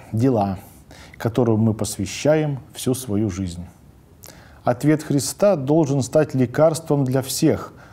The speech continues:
кто разочарован жизнью и своими достижениями. Блаженство заключается не в реализации своих амбиций,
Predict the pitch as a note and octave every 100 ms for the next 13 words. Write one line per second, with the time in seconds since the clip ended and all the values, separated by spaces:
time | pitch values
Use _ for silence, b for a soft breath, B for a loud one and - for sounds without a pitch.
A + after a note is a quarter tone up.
0 | B - D3+ C#3 C3 B2+ A#2+ C3 D#3 B2+
1 | A#2 G2+ A#2+ F#3+ F3 F3 E3+ E3 - B
2 | C#3 - A2+ G#2+ A#2 C#3+ C3+ B2 A2+ -
3 | G#2+ A#2 G#2+ F#2+ F#2 F2 - - - B
4 | B B B B B - G#2+ B2+ A#2 F3+
5 | G3 - B2+ A#2+ A#2 G#2 D3+ D#3 C3+ -
6 | B2+ C3 E3 C#3 C#3 C3+ B2 A#2+ A2+ E3
7 | E3+ - C3+ B2+ A2+ - B2+ D3 - C3
8 | C3+ B2+ B2+ G2+ - G2 F2+